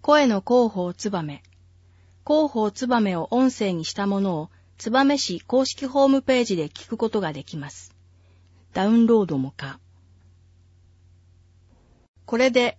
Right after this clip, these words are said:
広報ツバメ七月十五日号を終わります。担当は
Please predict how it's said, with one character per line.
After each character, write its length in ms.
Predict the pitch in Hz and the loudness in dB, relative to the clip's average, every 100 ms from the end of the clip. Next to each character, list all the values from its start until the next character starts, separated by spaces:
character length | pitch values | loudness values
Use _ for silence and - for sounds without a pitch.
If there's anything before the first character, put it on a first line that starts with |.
| - | -4
広 260 | 302 302 269 | 2 2 0
報 220 | 208 190 | -4 -6
ツ 180 | - 240 | -6 -2
バ 140 | 220 | -2
メ 240 | 156 139 _ - | -4 -10 _ -18
七 240 | - 269 | -6 -2
月 260 | 277 277 277 | 0 -2 -4
十 260 | 262 269 | -2 -2
五 140 | 262 254 | 0 0
日 300 | 262 - 247 | 0 -4 -6
号 260 | 185 170 | -2 -2
を 100 | 180 - | -4 -6
終 100 | 170 | -10
わ 100 | 165 | -10
り 80 | |
ま 140 | 156 160 | -12 -14
す。 180 | - - _ _ _ _ _ _ - | -16 -20 _ _ _ _ _ _ -6
担 240 | 233 254 | -2 -2
当 260 | - 254 240 | 2 4 4
は 280 | 214 208 | 4 2